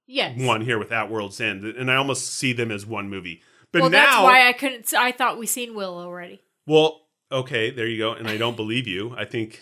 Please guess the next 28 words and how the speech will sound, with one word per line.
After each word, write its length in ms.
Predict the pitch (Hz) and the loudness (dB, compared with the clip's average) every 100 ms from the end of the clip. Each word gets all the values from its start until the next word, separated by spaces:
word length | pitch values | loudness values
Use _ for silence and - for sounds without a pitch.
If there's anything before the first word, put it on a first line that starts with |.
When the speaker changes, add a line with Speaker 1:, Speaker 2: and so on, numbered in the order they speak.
| - | -20
Speaker 2:
<laughs> 80 | - | -18
it's, 720 | 120 98 - 135 - - - | -16 -14 -14 -14 -16 -20 -14
it's 140 | 160 - | -14 -4
part 240 | 160 151 | 0 2
of 100 | 143 | 2
your, 340 | 131 127 117 - | 0 0 -2 -6
your 160 | 123 120 | -6 -2
not 200 | 123 123 | -4 -2
being 140 | 117 | -2
able 180 | 113 110 | -2 -4
to 100 | 110 | -6
remember 360 | 107 107 107 104 | -6 -6 -6 -6
your 160 | 98 | -6
name 400 | 120 143 135 127 | -4 -2 -2 -4
or 60 | 107 | -6
the 100 | 95 | -6
U 180 | 101 104 | -4 -2
R 160 | 98 | 0
L 300 | 104 107 104 | 0 -2 -2
and 100 | 101 | -4
all 120 | 95 92 | -4 -2
that 60 | |
Speaker 1:
Really? 120 | - | 0
Speaker 2:
kind 100 | - | -2
of 60 | - | -6
stuff. 220 | - 87 | -12 -16
So, 280 | - - 78 - - _ _ | -16 -14 -14 -16 -20 _ _
but 260 | 151 139 | 2 2